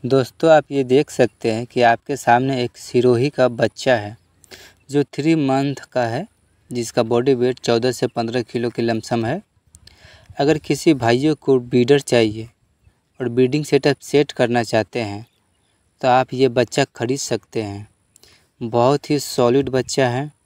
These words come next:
क्योंकि दोस्तों हर कोई ब्रीडर नहीं बन जाता है,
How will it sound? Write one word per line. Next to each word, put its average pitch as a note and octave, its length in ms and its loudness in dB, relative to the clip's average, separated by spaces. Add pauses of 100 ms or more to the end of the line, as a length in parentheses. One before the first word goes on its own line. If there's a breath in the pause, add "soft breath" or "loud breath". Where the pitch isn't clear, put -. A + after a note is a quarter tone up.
(520 soft breath)
क्योंकि D3 360 0 (460)
दोस्तों C#3+ 480 -2
हर D3+ 180 0
कोई D3+ 240 0
ब्रीडर C#3 460 2
नहीं C#3+ 220 0
बन A#2+ 200 0
जाता A2 300 -4
है, G#2 240 -12